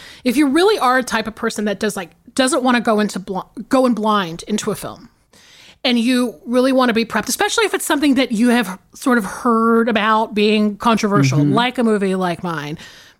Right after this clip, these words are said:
Speaker 1: you know, like some of the movies we've talked about in the podcast, there's a place that, you know, you will literally lay out all of the content for you. There's a website that'll tell you if the animal in the movie dies. There's so many
Speaker 2: Yeah.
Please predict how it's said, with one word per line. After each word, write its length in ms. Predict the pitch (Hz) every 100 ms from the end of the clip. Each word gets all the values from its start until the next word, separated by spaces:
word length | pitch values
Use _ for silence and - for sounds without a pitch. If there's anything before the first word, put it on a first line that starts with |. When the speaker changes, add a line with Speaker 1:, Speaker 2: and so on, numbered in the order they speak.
| -
Speaker 1:
you 120 | 220
know, 100 | 202
like 180 | 214 262
some 160 | 285
of 40 | 247
the 80 | 226
movies 260 | 214 196
we've 80 | 196
talked 200 | 233 190
about 100 | 202
in 60 | 185
the 60 |
podcast, 500 | 170 302 339 247 220 - - -
there's 180 | 320 415
a 60 |
place 280 | - 311 330
that, 340 | - 254 - _ _
you 120 | -
know, 60 | 294
you 240 | 214 240 - -
will 180 | 247 262
literally 420 | 254 415 427 240
lay 220 | 220 226
out 180 | 269 185
all 160 | 185 262
of 80 | 247
the 80 |
content 400 | - 269 269 277
for 240 | - 285 277
you. 220 | 269 269
There's 160 | 330 220
a 40 |
website 420 | 208 320 - 330
that'll 160 | 285 214
tell 200 | - 285
you 100 | 285
if 80 | 208
the 140 | 175
animal 380 | 247 330 339 330
in 40 | 330
the 80 | 320
movie 200 | 320 311
dies. 440 | 294 294 294 294
There's 160 | 294 285
so 560 | - - 320 330 339 339
many 300 | 302 285 269
Speaker 2:
Yeah. 320 | 139 185 123